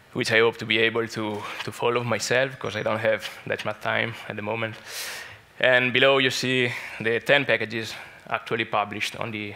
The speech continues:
Atmosphere. Uh, as you might know, it's a suite of packages providing, um, templates for login, logout, registering, and whatsoever. So user accounts managing,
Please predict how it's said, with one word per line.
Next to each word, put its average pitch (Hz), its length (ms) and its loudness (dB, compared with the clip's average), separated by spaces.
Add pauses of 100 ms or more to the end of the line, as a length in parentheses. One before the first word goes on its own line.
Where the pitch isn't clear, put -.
Atmosphere. 110 520 -4 (1400)
Uh, - 20 -4 (340)
as 117 140 0
you 123 60 0
might 120 160 6
know, 170 420 6
it's - 320 -4 (260)
a 95 280 2
suite 165 240 2
of 147 160 0
packages 113 400 2
providing, 113 640 2
um, 107 160 0 (320)
templates 123 480 2
for 110 420 -4 (140)
login, 120 480 -2
logout, 113 540 4 (180)
registering, 110 580 -2
and 104 160 -6 (120)
whatsoever. 104 580 -4
So 113 300 -4 (440)
user 123 220 -2
accounts 110 560 -2
managing, 110 500 -2